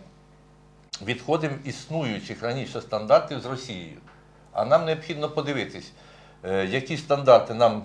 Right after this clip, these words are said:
необхідно, е, привести до відповідності з Євросоюзом, а які ще стандарти поступово переходити з Росією.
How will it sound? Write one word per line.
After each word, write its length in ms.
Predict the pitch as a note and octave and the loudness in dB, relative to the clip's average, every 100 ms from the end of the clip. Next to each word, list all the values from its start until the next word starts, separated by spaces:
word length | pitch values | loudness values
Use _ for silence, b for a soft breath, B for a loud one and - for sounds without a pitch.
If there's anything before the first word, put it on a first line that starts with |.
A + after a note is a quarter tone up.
| - | -8
необхідно, 760 | G#2+ A#2+ A#2+ C3 G2+ F#2+ F#2 - - F#2+ | -2 -2 -2 -8 -2 0 0 -4 -12 -12
е, 220 | F#2+ F#2 F#2 - | -6 -6 -6 -6
привести 440 | B2 B2+ B2+ A#2+ | -6 -6 -6 -6
до 200 | G2 A2 | -2 -2
відповідності 760 | A2 G#2 A#2+ A2+ G2 G2+ G#2+ | -2 -8 -6 -6 -6 -12 -10
з 60 | F#2+ | -6
Євросоюзом, 680 | A2 A2 - G2 F#2 G2 F3 - B B B B | -6 -6 -6 -8 -8 -10 -12 -16 B B B B
а 100 | G#2+ | -2
які 440 | A2 G#2 - G#2 | -2 -6 -10 -12
ще 160 | G2 C3 | -10 -10
стандарти 540 | - D3 D#3 F3 F3 | -8 -4 2 2 0
поступово 560 | - D#3 - A#2 A2+ A2 | -10 -10 -10 -6 -2 -2
переходити 580 | G#2+ A2+ A2 C3 C3 A#2+ | -2 -4 -4 -8 -8 -8
з 40 | |
Росією. 480 | D3 D3+ C#3 F2+ | -8 -8 -8 -10